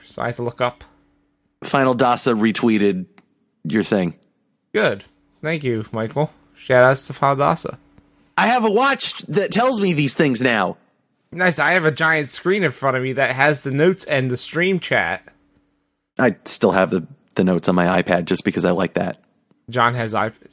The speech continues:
Speaker 1: John got iPad?
Speaker 2: I mean, I, I done had iPad.
Speaker 1: O-, Oscar say N-word?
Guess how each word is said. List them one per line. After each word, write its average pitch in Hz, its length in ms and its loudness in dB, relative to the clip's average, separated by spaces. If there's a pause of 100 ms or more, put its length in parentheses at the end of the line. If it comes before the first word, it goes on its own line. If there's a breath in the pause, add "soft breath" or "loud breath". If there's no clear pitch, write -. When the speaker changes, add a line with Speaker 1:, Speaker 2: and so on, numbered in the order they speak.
(260)
Speaker 1:
John 123 260 0
got 120 340 2
iPad? 160 280 -2 (1300)
Speaker 2:
I 104 120 -6
mean, 147 180 2
I, 135 140 2 (140)
I 117 80 2
done 135 220 2
had 110 240 4
iPad. - 460 0
Speaker 1:
O-, 127 100 2
Oscar 135 280 0
say 131 300 0
N-word? 151 380 -4